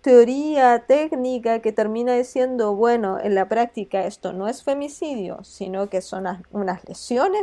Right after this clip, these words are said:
graves, simplemente le permitió a la Corte Suprema rebajar el estándar de penalidad. Eso creo, como, como digo, es una intuición, y es una intuición que tengo,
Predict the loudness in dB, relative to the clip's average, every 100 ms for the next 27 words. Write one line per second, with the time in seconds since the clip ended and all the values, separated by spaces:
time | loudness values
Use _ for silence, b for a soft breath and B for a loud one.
0 | 0 2 4 2 -2 -8 -12 -8 -8 -8
1 | -6 -6 -4 -6 -6 -8 -8 -2 0 0
2 | -2 -2 -4 -6 -4 0 2 2 2 2
3 | 0 -2 0 -2 -2 b b b -4 -4
4 | -4 -2 -2 -2 -4 -6 -6 -10 -12 -14
5 | -20 _ _ -2 0 2 0 2 4 4
6 | 0 B B -2 0 0 0 2 4 2
7 | 2 2 2 0 -2 -2 -4 -8 -8 -6
8 | -4 -4 -6 -12 -18 _ _ _ _ _
9 | _ -10 -4 -2 0 -2 -4 -4 -2 0
10 | 2 0 -4 -6 -8